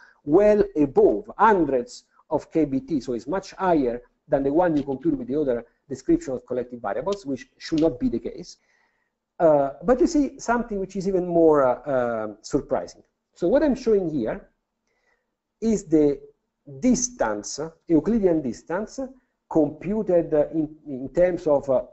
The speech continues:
proper observable, which I will avoid to describe here,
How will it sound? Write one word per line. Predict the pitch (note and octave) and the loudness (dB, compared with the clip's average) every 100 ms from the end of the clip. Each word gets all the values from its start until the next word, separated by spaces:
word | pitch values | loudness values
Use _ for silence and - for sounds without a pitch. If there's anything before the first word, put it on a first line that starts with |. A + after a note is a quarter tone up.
| _ | _
proper | E3 F3 D#3 C3 | 2 4 4 2
observable, | B2 - F3+ E3 C3+ C3 | 0 0 0 2 2 0
which | B2+ C3+ - B2+ - | -4 -10 -10 -14 -4
I | |
will | D3 D3 | 2 2
avoid | C#3 F3+ E3 D3 - | 4 4 4 0 -12
to | B2+ | -10
describe | B2 - D#3 C3+ | -10 -2 -2 -2
here, | A2 D3+ A3+ | -4 -8 -8